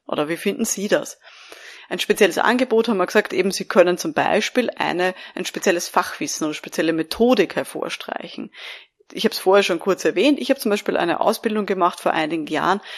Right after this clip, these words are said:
zum Thema Lego Serious Play. Da geht's darum, wie man mit Lego-Steinen, tatsächlich diese kleinen bunten, äh, Plastiksteinchen, wie man mit denen arbeiten kann in Workshops.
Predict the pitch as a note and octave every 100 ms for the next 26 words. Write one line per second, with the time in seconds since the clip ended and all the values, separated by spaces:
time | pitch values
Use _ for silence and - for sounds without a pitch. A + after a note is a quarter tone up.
0 | - _ - G#3 A3+ A3 - E3 F3 -
1 | E3 D#3+ G#3+ A3 A3+ - - F#3+ F#3 F3+
2 | E3+ - - - D#3+ E3 - - - -
3 | - F3+ B3 - - E3+ G3 E3+ C4+ B3+
4 | F#3 F3+ A#3 G#3 F3+ - - D#3 A#3+ -
5 | - F#3 A#3 F#3+ A3 - D#3+ G3 F#3 G#3
6 | G3 F#3+ F3+ E3 D#3 D#3+ F3 B3 D3+ -
7 | D3+ D3+ A3+ D4 - - - A3+ D4 A#3+
8 | B3 F3+ A3+ - D3+ F#3+ F#3 F3+ G#3 F3+
9 | G3 E3 D3+ - - - -